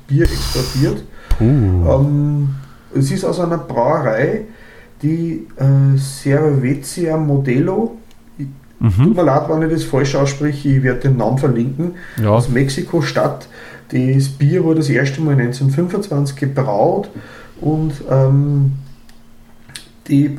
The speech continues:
Speaker 1: aktuell heißt die Brauerei Grupo Modelo,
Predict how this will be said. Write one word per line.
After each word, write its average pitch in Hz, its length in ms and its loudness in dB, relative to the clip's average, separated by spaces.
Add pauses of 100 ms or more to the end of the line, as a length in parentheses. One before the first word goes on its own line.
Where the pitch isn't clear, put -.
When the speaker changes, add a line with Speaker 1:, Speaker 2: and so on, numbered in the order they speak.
Speaker 1:
aktuell 151 500 -2
heißt 135 280 0
die 160 60 0
Brauerei 135 560 2
Grupo 156 540 -4
Modelo, 143 760 0